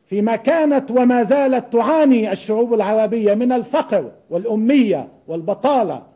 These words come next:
والجوع والحرمان وانعدام التنمية، وفيما الشعب الفلسطيني يعيش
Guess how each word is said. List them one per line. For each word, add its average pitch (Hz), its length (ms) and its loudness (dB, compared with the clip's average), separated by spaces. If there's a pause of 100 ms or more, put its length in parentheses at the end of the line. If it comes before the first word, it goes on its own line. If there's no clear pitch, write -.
والجوع 185 640 0 (120)
والحرمان 208 800 -2 (680)
وانعدام 208 520 0
التنمية، 208 640 -2 (1300)
وفيما 196 380 -8
الشعب 233 320 -4
الفلسطيني 233 800 -4
يعيش 254 520 -2